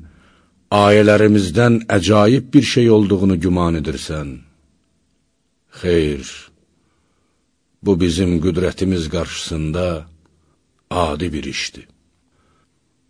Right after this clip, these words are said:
Ya Muhammed, xatırla ki, o zaman gənclər mağaraya sığınıb, "Ey Rəbbimiz, bizə öz dərgahından mərhəmət bəxş et və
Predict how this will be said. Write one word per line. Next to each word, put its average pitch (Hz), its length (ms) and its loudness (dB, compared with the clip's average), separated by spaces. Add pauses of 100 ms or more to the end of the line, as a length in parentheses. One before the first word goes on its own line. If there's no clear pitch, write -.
(400)
Ya 80 380 -4
Muhammed, 73 640 -4 (1600)
xatırla 82 440 -4
ki, 87 480 -2 (680)
o 98 100 4
zaman 101 420 4
gənclər 92 560 2
mağaraya 92 560 0
sığınıb, 90 480 -2 (840)
"Ey 110 320 8
Rəbbimiz, 95 640 4 (1120)
bizə 95 260 0 (100)
öz 87 160 2
dərgahından 90 960 2
mərhəmət 85 640 -2
bəxş 78 340 -8
et 76 180 -10 (960)
və 80 100 -6